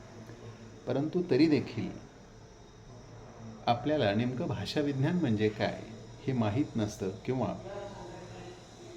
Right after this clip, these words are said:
ही भाषा कशी तयार होते आणि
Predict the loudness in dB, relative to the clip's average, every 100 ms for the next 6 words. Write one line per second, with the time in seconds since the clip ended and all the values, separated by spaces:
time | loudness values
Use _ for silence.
0 | -14 -14 -16 -18 -18 -20 -18 -18 -18 -18
1 | -20 -20 0 4 6 4 2 2 4 4
2 | 4 4 4 6 4 4 4 2 0 -10
3 | -14 -16 -16 -18 -20 -18 -18 -16 -16 -16
4 | -14 -12 -12 -12 -14 -14 -12 -12 -12 -12
5 | -12 -12 -12 -12 -4 2 6 8 8